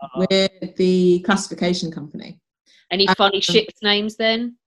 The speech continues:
Speaker 2: Yeah, we've got some. We, we found one the other month, and we didn't know what it was called, but it had six H's.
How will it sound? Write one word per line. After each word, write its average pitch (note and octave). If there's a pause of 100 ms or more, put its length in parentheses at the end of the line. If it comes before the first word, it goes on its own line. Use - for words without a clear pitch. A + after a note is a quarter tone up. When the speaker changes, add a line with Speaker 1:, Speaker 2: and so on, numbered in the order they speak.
(640)
Speaker 2:
Yeah, C#4
we've D#4+
got D#4+
some. E4
We, C4+
we D4
found D#4+
one D#4
the B3+
other B3 (340)
month, A3+
and G3+
we G3+
didn't A#3
know A3+
what G3+
it G3
was F#3
called, F3+
but F#3
it F#3+
had F#3+
six A#3
H's. G#3